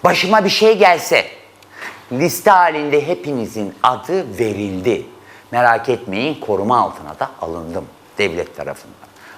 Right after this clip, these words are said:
Onun için bana bu işleri geçeceksiniz. Benim ülkemde siz feto'ya hizmet ederek para kaçıramayacaksınız.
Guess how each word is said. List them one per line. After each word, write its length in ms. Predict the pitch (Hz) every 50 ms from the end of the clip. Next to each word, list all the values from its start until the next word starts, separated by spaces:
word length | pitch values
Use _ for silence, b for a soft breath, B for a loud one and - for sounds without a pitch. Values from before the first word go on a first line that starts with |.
| B B -
Onun 200 | 131 143 151 147
için 320 | 135 - - 107 98 80 -
bana 300 | 127 135 139 139 120 101
bu 80 | 139 123
işleri 460 | 151 143 - - - 127 139 156 135
geçeceksiniz. 840 | 120 113 - - 113 - 143 127 151 - - - 104 87 73 - - - B B B B B B B B B -
Benim 260 | 175 220 240 240 220
ülkemde 840 | 190 160 139 - - 139 131 123 131 127 160 196 214 226 233 226 214 190 - -
siz 520 | - - - 226 208 180 151 120 - - -
feto'ya 600 | - - 185 190 180 - 170 147 135 123 113 101
hizmet 600 | 95 139 160 147 131 143 131 117 104 - - 135
ederek 520 | 170 170 151 139 117 113 107 101 - -
para 420 | - 151 143 135 113 87 80 - -
kaçıramayacaksınız. 1600 | - 147 160 - - 147 127 107 131 165 196 185 175 160 156 151 151 - 180 185 185 - - - - 117 135 160 160 127